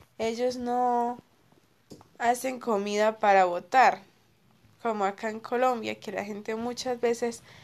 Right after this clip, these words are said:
hace comida de más y sobra y, y a veces la botan afuera,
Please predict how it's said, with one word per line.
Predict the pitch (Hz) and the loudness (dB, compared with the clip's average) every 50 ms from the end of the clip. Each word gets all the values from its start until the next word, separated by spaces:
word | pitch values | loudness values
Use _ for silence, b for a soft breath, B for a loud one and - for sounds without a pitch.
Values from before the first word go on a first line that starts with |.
| B B B B B | B B B B B
hace | 208 214 233 240 - 262 247 233 220 | 2 2 2 2 2 0 0 0 0
comida | - - - 220 202 208 220 226 247 262 | -6 -10 -10 -8 -8 -6 -4 0 0 2
de | 269 277 285 | 2 0 0
más | 294 294 277 240 247 240 - - _ _ _ _ | -2 0 0 0 -2 -2 -10 -20 _ _ _ _
y | 233 277 | -10 -10
sobra | 269 - - 330 302 269 247 240 247 247 - _ _ _ _ | -8 -2 4 6 6 6 6 4 2 -2 -4 _ _ _ _
y, | _ 208 220 196 - _ _ _ _ _ _ _ _ _ | _ -12 -12 -12 -14 _ _ _ _ _ _ _ _ _
y | 220 226 | -6 -2
a | 220 214 202 | 0 2 2
veces | 202 208 208 220 220 - 233 240 247 240 - B B B B B B B B B _ _ | 2 0 0 -2 -2 0 0 0 0 -2 -6 B B B B B B B B B _ _
la | 196 208 208 202 196 | -4 2 6 6 8
botan | 202 220 240 254 247 247 277 277 269 | 8 6 6 4 2 2 -2 -2 -2
afuera, | 277 277 277 - 311 302 277 247 226 247 269 | -4 -6 -6 2 4 6 6 6 4 0 -4